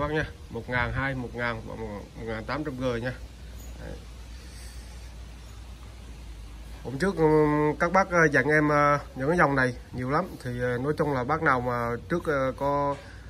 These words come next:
ờ, có hối về những dòng sản phẩm này thì, ờ, alo lại em. Thì em, ờ, tại vì các bác cũng báo lưu số điện thoại lại để,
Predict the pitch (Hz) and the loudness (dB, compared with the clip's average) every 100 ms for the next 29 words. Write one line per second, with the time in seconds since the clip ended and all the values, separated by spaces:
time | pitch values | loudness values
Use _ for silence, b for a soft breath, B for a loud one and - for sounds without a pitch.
0 | B - 120 120 127 143 143 139 127 139 | B -10 -8 -4 -2 0 2 0 0 0
1 | 156 147 120 139 151 123 139 135 135 156 | 2 0 0 -2 -2 -2 -4 -4 -2 -2
2 | 131 120 117 117 107 110 - 123 131 135 | -4 -6 -6 -6 -8 -12 -10 -4 -2 -2
3 | 120 123 131 - - 120 123 127 127 123 | -2 -2 -4 -6 -14 -10 -6 -4 -4 -4
4 | 123 123 - B B B - 107 113 131 | -4 -6 -10 B B B -12 -6 -4 -2
5 | 127 127 147 165 165 139 139 135 131 135 | -2 -2 0 0 0 -4 -2 -2 -2 0
6 | 139 160 160 143 165 151 127 120 120 117 | 2 4 4 2 2 2 0 -2 -2 0
7 | 120 135 | 0 2